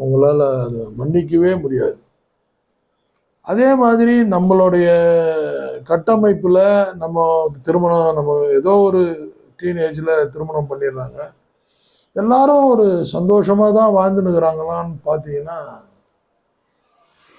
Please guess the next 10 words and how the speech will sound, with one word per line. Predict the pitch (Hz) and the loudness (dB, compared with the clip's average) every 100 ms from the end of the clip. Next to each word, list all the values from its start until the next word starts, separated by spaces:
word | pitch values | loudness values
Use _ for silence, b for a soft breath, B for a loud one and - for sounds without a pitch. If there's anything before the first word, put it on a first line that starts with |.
| _ _ - 127 | _ _ -14 -4
டவுட்டு | 139 151 156 | -4 -2 -6
தான். | - - - - _ _ _ _ _ _ _ _ _ _ _ _ _ _ _ _ _ | -8 -10 -18 -20 _ _ _ _ _ _ _ _ _ _ _ _ _ _ _ _ _
ஏதோ | 226 254 269 233 | 0 2 4 4
ஒரு | 202 170 123 - - _ | 2 0 -4 -8 -16 _
டூ | 180 190 156 | -6 -4 -2
பர்சன்ட், | 170 214 202 - | -2 0 0 0
த்ரீ | 165 78 78 | -2 -4 -6
பர்சன்ட் | - 165 147 143 120 | -10 -10 -12 -10 -4
அந்யோன்யமா | 151 175 196 202 202 202 180 139 | -2 0 2 2 0 0 0 -2
வாழறாங்க. | 147 135 - - | -2 -6 -8 -16